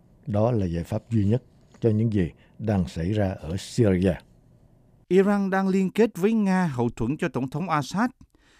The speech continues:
Speaker 2: nhưng có cùng những mối quan ngại như Hoa Kỳ về nhà nước Hồi giáo và đang giúp vũ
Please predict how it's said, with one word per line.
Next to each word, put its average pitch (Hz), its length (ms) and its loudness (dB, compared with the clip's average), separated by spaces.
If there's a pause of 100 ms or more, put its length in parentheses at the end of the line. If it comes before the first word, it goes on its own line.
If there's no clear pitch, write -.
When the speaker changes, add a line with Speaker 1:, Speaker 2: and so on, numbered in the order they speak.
(240)
Speaker 2:
nhưng 170 400 4 (300)
có 214 180 0 (100)
cùng 127 240 4
những 120 180 2
mối 180 160 4
quan 156 220 0
ngại 107 200 0
như 120 140 0
Hoa 135 180 0 (100)
Kỳ 107 220 0
về 95 140 -4
nhà 98 120 -4
nước 147 260 0
Hồi 101 180 -2
giáo 113 380 -2
và 98 100 -2
đang 113 300 -2
giúp 202 200 0
vũ 117 160 -2